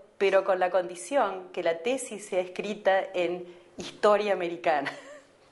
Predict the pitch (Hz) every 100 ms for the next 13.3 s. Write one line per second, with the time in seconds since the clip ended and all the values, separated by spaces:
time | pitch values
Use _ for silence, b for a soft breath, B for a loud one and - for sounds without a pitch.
0 | B B B B B B - 220 226 220
1 | - 202 175 - - 220 277 302 262 254
2 | 247 214 175 - - 208 240 277 233 196
3 | 185 214 233 240 214 196 208 202 - 220
4 | 214 226 214 180 180 180 175 - - _
5 | - 185 180 175 165 - - 214 208 180
6 | 151 - 214 214 214 190 170 165 175 202
7 | 202 180 165 165 170 170 - 185 165 165
8 | 170 175 170 165 - 175 170 165 190 185
9 | 190 196 185 165 160 165 170 175 165 175
10 | 170 165 175 139 190 B B B B B
11 | B B B - - - 277 330 285 220
12 | - 208 214 254 240 196 196 190 190 196
13 | - 277 -